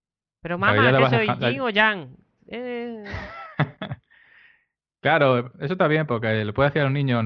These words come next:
Speaker 2: a un niño, por ejemplo, que va a coger un papel del suelo, en vez de decirle, "Eso es caca", le puedes decir, "Eso, eso es yin, eso es yin".
Speaker 1: Claro.
Speaker 2: Ya se va quedando un poco con la copla esa.
Speaker 1: Sí.
Speaker 2: ya se quita el, la palabra caca o mal,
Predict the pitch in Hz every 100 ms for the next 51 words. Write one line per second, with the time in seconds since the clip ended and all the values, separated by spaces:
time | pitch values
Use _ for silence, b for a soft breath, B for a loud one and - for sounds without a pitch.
0 | 107 - 113 107 123 131 139 127 120 123
1 | 110 104 117 120 131 123 113 123 110 -
2 | 95 90 _ b b b 110 135 135 120
3 | 120 151 156 151 151 131 120 113 98 127
4 | 123 151 151 135 147 123 135 98 - _
5 | 139 147 127 101 90 _ _ _ _ -
6 | 123 113 - - 107 104 127 131 139 143
7 | 143 147 151 123 135 123 120 - - -
8 | _ _ 127 - - 120 123 123 127 131
9 | 127 127 123 123 127 123 135 - 135 107
10 | 113 131 135